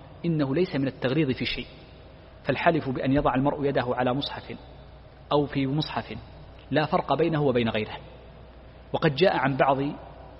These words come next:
السلف كما نقله الشافعي رحمه الله تعالى، قال: "إن أهل اليمن"، أي فقهاء اليمن، "يغلظون بالمصحف"، فنقلها الشافعي عنه. يقول ابن المنذر: "فلا نترك السنة المعروفة عن النبي صلى الله عليه وسلم وعن أصحابه"،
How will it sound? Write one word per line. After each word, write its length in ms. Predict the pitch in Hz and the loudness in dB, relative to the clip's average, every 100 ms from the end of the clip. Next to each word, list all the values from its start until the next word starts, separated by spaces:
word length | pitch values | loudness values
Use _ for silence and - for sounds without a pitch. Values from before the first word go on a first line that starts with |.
| - - - - - - | -20 -20 -20 -20 -18 -8
السلف 340 | - - 147 - | -6 2 2 2
كما 200 | 135 135 | 2 2
نقله 320 | 139 143 123 | 4 4 2
الشافعي 420 | - 147 123 117 | 0 0 0 0
رحمه 120 | 117 123 | -2 -2
الله 120 | 117 | -2
تعالى، 340 | 123 131 120 127 - - - - | 0 2 0 -6 -14 -18 -14 -2
قال: 140 | 139 | 2
"إن 240 | 143 151 143 | 2 0 0
أهل 240 | 123 123 | -2 -2
اليمن"، 320 | 127 139 127 - - - - - - | 4 4 4 0 -14 -18 -18 -12 -8
أي 60 | |
فقهاء 320 | 110 - 127 165 | -8 -2 0 0
اليمن، 300 | 160 131 123 | 2 2 2
"يغلظون 600 | 135 135 131 147 127 135 - - - - - 131 | 0 0 0 2 2 0 -8 -20 -20 -20 -16 -4
بالمصحف"، 520 | 131 139 - 113 - | 0 0 -2 -10 -2
فنقلها 300 | 147 147 127 | 0 2 0
الشافعي 320 | - 143 127 | 2 2 2
عنه. 240 | 120 170 147 - | 2 0 -4 -2
يقول 240 | 143 180 | 2 4
ابن 120 | 170 143 | 4 4
المنذر: 440 | 147 160 156 185 - - - - - - - | 4 4 4 0 -6 -18 -18 -18 -18 -14 0
"فلا 200 | 147 185 | 4 4
نترك 320 | 175 160 - | 2 -2 -4
السنة 680 | - - 156 135 120 117 - - | -8 -2 0 2 -2 -6 -8 -2
المعروفة 440 | 143 135 147 143 123 | 0 4 4 2 2
عن 80 | 123 | 0
النبي 160 | 127 | 0
صلى 80 | 123 | -2
الله 120 | - | -2
عليه 100 | 135 | 0
وسلم 160 | 120 120 | 2 2
وعن 160 | 123 | 0
أصحابه"، 640 | - - - 139 123 113 | -2 -6 0 0 0 -4